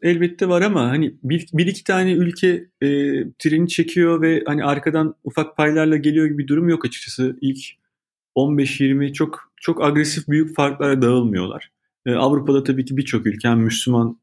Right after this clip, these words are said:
e, insanların olduğu hem Türk insanların olduğu, işte Fransa, Almanya, İngiltere bunların hepsi var. E, düşündüğünüzde Güney Amerika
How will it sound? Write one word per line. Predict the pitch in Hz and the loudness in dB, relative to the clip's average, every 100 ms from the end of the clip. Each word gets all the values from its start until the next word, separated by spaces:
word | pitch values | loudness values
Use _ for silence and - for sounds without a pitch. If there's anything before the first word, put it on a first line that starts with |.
| - | -4
e, | 104 | 0
insanların | 107 104 101 98 95 | 0 0 0 0 0
olduğu | 92 101 | -2 -2
hem | 104 104 | -2 -4
Türk | 104 - | -8 -6
insanların | 98 95 92 90 87 | -6 -6 -4 -2 -2
olduğu, | 82 - 104 127 - _ _ _ - | -6 -4 0 0 -2 _ _ _ -10
işte | - 104 - | -4 -4 -4
Fransa, | - 107 98 92 98 | -2 0 2 0 -2
Almanya, | 95 98 98 92 92 95 - | 0 0 2 2 0 -2 -2
İngiltere | 101 98 - 95 104 | 0 0 0 0 0
bunların | 107 104 104 | 0 0 2
hepsi | 107 107 - | 2 0 -2
var. | 92 107 - _ _ - - | -4 -4 -10 _ _ -18 -2
E, | 120 120 120 117 120 | 2 4 4 2 0
düşündüğünüzde | 120 - 127 123 123 | -4 -2 0 0 0
Güney | 117 117 147 143 | 0 2 4 4
Amerika | 120 110 - 107 104 | 2 0 0 0 -2